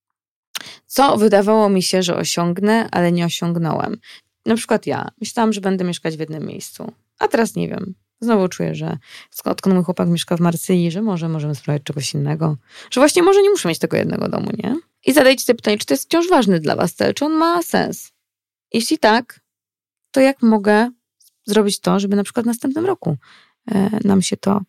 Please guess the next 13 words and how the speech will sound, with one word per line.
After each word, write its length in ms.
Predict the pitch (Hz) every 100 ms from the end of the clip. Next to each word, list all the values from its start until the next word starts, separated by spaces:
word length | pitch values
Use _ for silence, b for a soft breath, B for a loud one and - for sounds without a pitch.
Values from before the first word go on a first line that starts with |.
| _ _ _ -
udało? 380 | 185 170 - - _ _ -
Lekcje, 540 | 208 208 - 220 208
przegadaliśmy. 840 | - 185 175 180 190 - 196 190 185 _ b b b _ _ _ -
Możecie 220 | 214 196
sobie 200 | - 190
zadać 240 | 180 180 -
pytanie, 280 | - 175
jakie 180 | 165 -
będzie 180 | 165 160
wasze 220 | 160 147
największe 460 | 165 160 170 165 151
wyzwanie 460 | 143 - 151
w 40 | 160